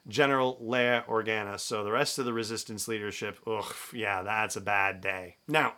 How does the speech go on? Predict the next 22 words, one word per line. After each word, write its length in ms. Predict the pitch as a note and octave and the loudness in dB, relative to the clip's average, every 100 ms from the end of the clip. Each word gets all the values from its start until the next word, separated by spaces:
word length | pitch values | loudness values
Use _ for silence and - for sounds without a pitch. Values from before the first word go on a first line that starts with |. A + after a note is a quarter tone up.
| - | -6
yesterday 580 | D3 D#4 E4 C#4 G3+ F3+ | 4 4 6 4 6 6
when 240 | E3 D3+ | 4 2
we 220 | D3 C#3 | 2 2
were 160 | C#3 C3+ | 0 2
talking 440 | D3+ C3+ B2+ B2+ | 6 6 4 -2
about 280 | B2 A#2+ - | 4 4 4
the 60 | A#2 | 0
winners 400 | D#3 E3+ D#3 - - - | 2 4 2 -2 -14 -20
from 160 | - D3 | -2 4
The 60 | D3+ | 6
Last 320 | D3 C#3+ - | 6 6 4
Jedi, 400 | C3+ C3 C3 B2+ | 6 6 4 0
we 100 | C#3+ | 2
noted 380 | A3+ C#4 G#3 D3 | 4 4 2 6
that 340 | D#3+ D#3 - - | 8 8 6 -6
with 500 | B2 C#3 C#3 C#3 - | -4 2 2 2 -2
middle 380 | B2 C3+ G3 G3 | -4 2 6 6
movies 520 | D#3+ D3+ C#3 B2 - | 4 4 4 4 0
in 480 | B2+ A#2+ A#2 A#2 A2 | -2 0 0 -4 -4
Star 260 | - B2 | 0 2
Wars 220 | A#2 A2 | 2 0
trilogies, 580 | - G#2+ G#2 G#2 G#2 G2+ | -2 -4 -4 -4 -6 -6